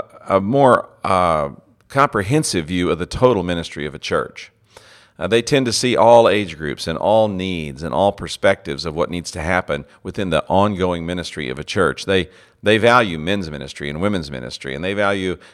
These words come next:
children's ministries and youth ministries, and they value caring ministries and need meeting ministries and, <clears throat> and ministries like,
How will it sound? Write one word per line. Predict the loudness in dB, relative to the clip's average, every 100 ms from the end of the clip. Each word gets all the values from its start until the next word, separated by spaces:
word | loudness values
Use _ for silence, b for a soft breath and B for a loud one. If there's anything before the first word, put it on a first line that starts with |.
| _
children's | -2 -2 0 -6
ministries | -8 -8 -10 -12 -10
and | -4
youth | -4 -4
ministries, | -8 -10 -12 -12 -8
and | -6
they | -4
value | -2 -2 -2 -8
caring | -10 -6 -4 -4 -6
ministries | -12 -12 -12 -12
and | -10 -8
need | -4 -4 -4
meeting | -6 -6
ministries | -10 -14 -16 -16 -16
and, | -18 _
<clears throat> | -6 -6 -8 -10 -10 -12 -8
and | -4
ministries | -2 -2 -4 -6 0
like, | 2 2